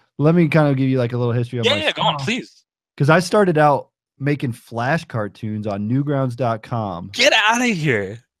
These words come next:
Speaker 1: Swear to God. And then,
Speaker 2: That's
Speaker 1: uh,
Speaker 2: funny.
Speaker 1: and I met,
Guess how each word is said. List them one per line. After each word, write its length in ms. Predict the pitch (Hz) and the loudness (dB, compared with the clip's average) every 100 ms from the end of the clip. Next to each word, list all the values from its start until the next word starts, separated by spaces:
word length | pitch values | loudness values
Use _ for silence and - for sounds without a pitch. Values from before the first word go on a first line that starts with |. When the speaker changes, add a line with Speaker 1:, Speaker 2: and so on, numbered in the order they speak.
| _ _ | _ _
Speaker 1:
Swear 480 | - - 131 160 196 | -12 -2 2 4 2
to 80 | 190 | 2
God. 320 | 165 135 107 | 0 0 -2
And 240 | 104 139 | -4 -2
then, 180 | 147 147 | 0 0
Speaker 2:
That's 20 | |
Speaker 1:
uh, 140 | 143 131 | 0 -2
Speaker 2:
funny. 280 | 107 98 98 _ _ _ _ _ - | -4 -10 -14 _ _ _ _ _ 0
Speaker 1:
and 100 | 151 | 2
I 80 | |
met, 640 | 160 160 180 196 - _ | 4 4 4 2 -2 _